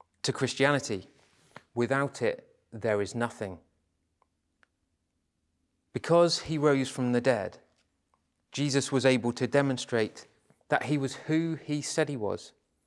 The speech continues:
All that he has taught has a whole new power behind it. The arrival of the kingdom of God, the radical inclusion of the last, the least, and the lost. It was not just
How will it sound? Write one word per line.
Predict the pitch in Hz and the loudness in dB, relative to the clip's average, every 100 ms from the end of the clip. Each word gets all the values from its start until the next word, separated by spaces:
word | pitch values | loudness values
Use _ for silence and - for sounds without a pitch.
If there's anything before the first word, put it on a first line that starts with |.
| _ _ _ _ _ _ _ | _ _ _ _ _ _ _
All | 139 160 147 | 4 6 6
that | 151 - | 2 2
he | 147 | -2
has | 131 | -2
taught | - - 135 - - - _ - | -4 0 2 0 -6 -18 _ -2
has | 127 117 | 0 0
a | |
whole | 123 139 127 | 0 0 0
new | 120 123 | 0 -2
power | 123 - 120 104 101 - _ _ - | -4 -4 -2 0 -2 -6 _ _ -2
behind | 131 - 151 151 | 0 4 2 2
it. | 120 - - _ _ _ _ _ _ | -2 -6 -16 _ _ _ _ _ _
The | 127 | 0
arrival | 127 139 151 143 139 | 2 4 4 2 -2
of | 120 - | -2 -4
the | |
kingdom | - 131 123 120 | -8 -6 -4 -4
of | 113 - | -4 -2
God, | 135 101 95 - _ _ _ | -2 -2 -8 -20 _ _ _
the | 123 | -2
radical | 123 156 151 156 151 | 2 2 2 2 0
inclusion | 135 131 151 151 123 113 | 0 -2 -2 -2 0 -2
of | - | 0
the | 113 | 0
last, | 117 139 127 - - | 4 4 2 -2 -10
the | - | -8
least, | 113 131 107 - - | -6 -6 -6 -12 -6
and | - 117 | -2 0
the | 117 | 2
lost. | 117 120 - - - - _ _ _ _ | 4 2 0 -10 -16 -20 _ _ _ _
It | 139 139 | -4 -2
was | 127 | 0
not | 139 156 - | 2 0 -2
just | - 139 - | 0 0 0